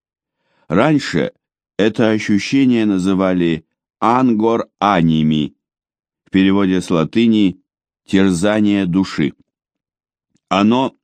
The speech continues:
иногда возникает во время сердечного приступа у людей, которым осталось жить считанные мгновения.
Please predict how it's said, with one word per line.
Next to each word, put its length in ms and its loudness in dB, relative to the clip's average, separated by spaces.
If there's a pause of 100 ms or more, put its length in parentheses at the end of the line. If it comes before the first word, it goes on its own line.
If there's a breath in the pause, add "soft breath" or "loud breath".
(360)
иногда 420 2
возникает 680 0
во 140 0
время 380 0 (180)
сердечного 760 0
приступа 560 -4
у 140 2
людей, 540 0 (640)
которым 440 0
осталось 520 -2
жить 400 -2 (340)
считанные 680 0
мгновения. 800 -2